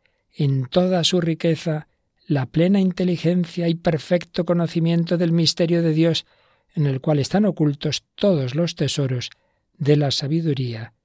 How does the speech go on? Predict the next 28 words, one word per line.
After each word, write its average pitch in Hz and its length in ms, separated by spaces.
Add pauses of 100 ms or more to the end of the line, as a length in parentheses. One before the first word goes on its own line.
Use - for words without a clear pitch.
(320)
y 165 160
de 202 100
la 190 140
ciencia. 175 500 (540)
Colosenses 131 1040 (260)
dos, 135 680
dos 131 300
al 143 140
tres 202 360
y 226 280
Efesios, 170 640 (580)
que 135 140
Cristo 151 500
habite 156 400
por 156 180
la 160 140
fe 170 140
en 165 100
vuestros 160 380
corazones, 156 680 (400)
para 143 240
que, 139 380 (120)
arraigados 131 1200
y 160 140
cimentados 147 1000 (120)
en 135 160
el 214 140
amor, 147 360